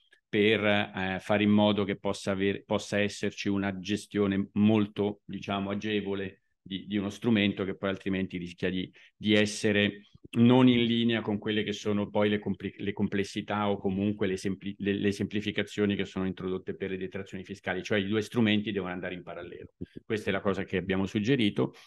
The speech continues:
E poi altra cosa importante è che questi due strumenti devono andare assolutamente a braccetto con dei fondi di garanzia, perché senza la, l'attenzione appunto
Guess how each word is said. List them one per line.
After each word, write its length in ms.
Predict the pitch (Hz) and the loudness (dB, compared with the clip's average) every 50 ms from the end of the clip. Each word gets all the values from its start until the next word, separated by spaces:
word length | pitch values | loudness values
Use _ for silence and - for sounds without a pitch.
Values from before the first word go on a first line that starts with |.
| - - - _ _ | -20 -20 -20 _ _
E 140 | - - - | 0 0 2
poi 300 | - 135 131 120 110 110 | 4 6 6 8 8 6
altra 260 | 110 107 - 107 107 | 6 4 0 -2 0
cosa 200 | - 113 107 104 | 0 2 2 2
importante 680 | 104 101 - 135 - - - 104 104 107 104 104 110 104 | 2 2 0 -2 -2 0 0 2 2 2 2 4 4 4
è 100 | 101 104 | 4 4
che 220 | - 104 98 - | 2 0 0 0
questi 640 | - - 123 123 120 107 - - - 101 95 - - | 2 4 6 6 6 4 0 -4 -2 -2 -2 -2 -4
due 280 | - 101 101 110 120 113 | -2 2 4 6 6 6
strumenti 760 | - - - 110 127 123 113 110 110 107 104 107 - 120 120 | 4 4 2 4 6 6 8 6 6 4 2 2 0 0 2
devono 280 | 101 104 98 101 101 98 | 4 4 4 4 4 2
andare 240 | 101 101 110 101 | 2 2 2 0
assolutamente 580 | 101 - - 101 98 92 107 104 110 110 - 104 | -2 -4 -4 -4 -2 0 0 0 0 0 0 0
a 40 | 95 | -2
braccetto 800 | 98 98 95 92 - - - 110 110 - - _ - 87 87 | 0 0 -2 -4 -2 0 2 2 2 2 0 _ -2 -2 -2
con 560 | 87 - 107 110 107 101 95 87 85 82 82 85 - _ | 0 4 6 6 6 6 6 4 2 0 -4 -6 -12 _
dei 220 | _ - 104 110 104 | _ 2 2 2 2
fondi 320 | 107 117 113 110 101 101 | 2 2 0 2 0 0
di 100 | 90 95 | -2 -2
garanzia, 760 | 90 92 92 107 117 117 - - 98 87 87 90 98 107 - - _ _ _ _ - | -2 -2 -2 -2 -2 -4 -4 -6 -4 -4 -2 -2 -4 -6 -8 -12 _ _ _ _ 2
perché 600 | 104 104 104 - - 113 107 104 95 - - - _ | 2 2 2 2 2 4 6 6 4 2 0 -8 _
senza 560 | - - - - 123 123 117 110 104 - 104 | -16 -8 0 4 4 6 6 4 2 0 -4
la, 140 | 92 98 101 - | -6 -6 -6 -4
l'attenzione 840 | - 104 101 98 98 98 - - 101 101 95 - - 113 110 101 95 | -2 0 2 2 0 0 -2 -2 -2 -2 0 0 2 2 2 2 2
appunto 580 | 90 - _ - 107 98 92 - 90 90 85 | 0 -4 _ -4 -4 -4 -4 -6 -8 -10 -10